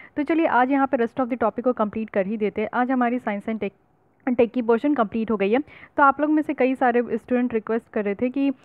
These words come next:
आप लोग को टाइम का issue नहीं है, एक घंटे या फिर उससे भी ज़्यादा lessons देखने के लिए आप लोग ready हो, तो ये मुझे बहुत अच्छा लगता है, क्योंकि आप लोग जब restrict कर दो तो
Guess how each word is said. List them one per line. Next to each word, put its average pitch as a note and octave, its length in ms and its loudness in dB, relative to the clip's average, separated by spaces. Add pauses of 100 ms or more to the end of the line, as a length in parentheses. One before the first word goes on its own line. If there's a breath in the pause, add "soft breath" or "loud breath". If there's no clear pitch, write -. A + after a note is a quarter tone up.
(200 soft breath)
आप A3 140 4
लोग C4 60 4
को C#4 60 4
टाइम A#3+ 300 2
का C#4+ 100 2
issue C4 260 0
नहीं A#3 240 0
है, C4+ 140 -2 (100)
एक G#3+ 220 -2
घंटे A3+ 220 0
या A3+ 140 4
फिर A3 180 -2
उससे A3 180 -4
भी A3+ 100 -4
ज़्यादा G#3 240 0
lessons A3+ 340 -4
देखने G#3+ 240 -6
के A#3 80 -4
लिए A3 100 2
आप G3+ 160 -2
लोग G#3+ 120 -4
ready F#3 240 0
हो, A3 120 0 (320 loud breath)
तो C4 60 -2
ये C4+ 120 2
मुझे C#4+ 220 2
बहुत A#3+ 220 0
अच्छा A#3+ 220 -2
लगता G#3 240 -2
है, A3+ 60 -2
क्योंकि A#3 240 -2
आप G#3 200 2
लोग B3+ 120 2
जब A#3+ 160 2
restrict A#3 360 -2
कर A#3+ 120 0
दो A#3 100 -2
तो A#3 300 0